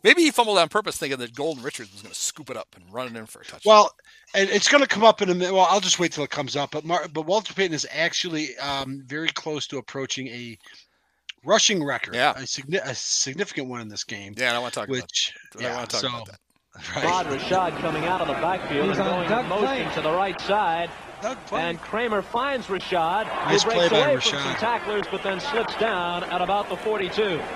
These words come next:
Speaker 3: They're close.
Speaker 1: So it's nice that Johnny is calling out to, I don't know who, that, uh, uh,
Speaker 2: <laughs>
Speaker 1: Ahmad Rashad is being covered by Doug Plank.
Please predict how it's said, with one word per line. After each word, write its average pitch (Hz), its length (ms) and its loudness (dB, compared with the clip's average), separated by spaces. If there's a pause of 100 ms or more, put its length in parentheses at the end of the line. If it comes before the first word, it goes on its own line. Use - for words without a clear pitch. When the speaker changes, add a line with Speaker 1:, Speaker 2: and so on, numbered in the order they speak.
(160)
Speaker 3:
They're 190 140 -2 (100)
close. 214 240 0
Speaker 1:
So 170 80 -6 (140)
it's 170 180 -2
nice 208 200 8
that 170 100 -6
Johnny 165 340 2
is 139 100 -4
calling 139 420 -6
out 117 240 -6 (680)
to, 127 140 -2
I 135 80 6
don't 131 140 2
know 120 80 -10
who, 117 360 -12 (720)
that, 120 300 -2
uh, 98 260 -6 (600)
uh, 104 80 -2 (280)
Speaker 2:
<laughs> - 260 -6
Speaker 1:
Ahmad 151 300 6
Rashad 165 340 6
is 151 100 -6
being 156 140 -2
covered 165 260 -4
by 139 140 -2
Doug 123 240 -6
Plank. - 360 -12